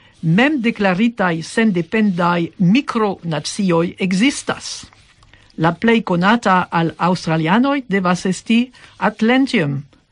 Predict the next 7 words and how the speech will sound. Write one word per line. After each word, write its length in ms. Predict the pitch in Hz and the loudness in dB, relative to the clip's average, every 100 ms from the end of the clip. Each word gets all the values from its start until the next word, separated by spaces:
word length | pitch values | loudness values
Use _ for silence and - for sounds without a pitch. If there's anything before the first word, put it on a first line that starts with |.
| _ - | _ -2
en 160 | 170 | 0
la 160 | 170 160 | 2 0
suda 320 | - 254 185 | 0 0 0
parto 420 | - 214 214 214 | 0 -2 0 -2
de 140 | 190 160 | 0 2
Nov-Sud-Kimrujo. 1300 | 156 208 220 - - 208 - 190 170 170 180 123 104 - _ _ _ _ | 2 2 0 -4 -2 -4 -2 0 2 2 0 0 -4 -10 _ _ _ _
Sed 360 | - 180 175 | -4 0 0